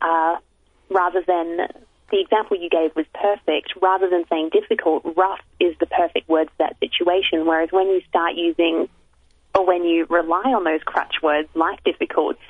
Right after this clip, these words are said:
you find yourself inserting all of the "reallys" and "verys" to try and make it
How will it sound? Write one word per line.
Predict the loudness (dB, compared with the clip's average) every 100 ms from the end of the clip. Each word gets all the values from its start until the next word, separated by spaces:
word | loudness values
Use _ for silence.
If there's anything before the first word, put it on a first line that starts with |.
| -10 -6
you | -2
find | 0 0
yourself | -2 0 0 0 -2
inserting | -4 0 2 2 0 2
all | 4 2
of | 2
the | 2 2
"reallys" | 4 4 2 0 0
and | -2 0
"verys" | 0 2 0 -2 -6 -8
to |
try | -6 -2 -2
and | 0
make | -2
it | -2